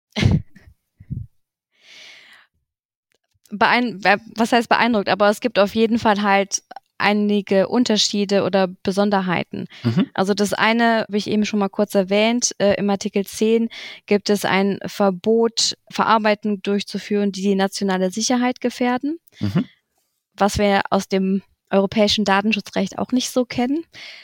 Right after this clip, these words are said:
Speaker 1: Aber das ist tats-, tatsächlich explizit geregelt.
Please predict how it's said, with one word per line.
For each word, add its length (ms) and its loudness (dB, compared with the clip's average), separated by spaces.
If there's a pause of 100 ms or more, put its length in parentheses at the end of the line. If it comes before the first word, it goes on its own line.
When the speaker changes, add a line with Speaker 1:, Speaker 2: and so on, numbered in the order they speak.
(180)
Speaker 1:
Aber 280 2
das 180 -2
ist 160 -4
tats-, 380 0
tatsächlich 540 -2
explizit 840 -6
geregelt. 720 0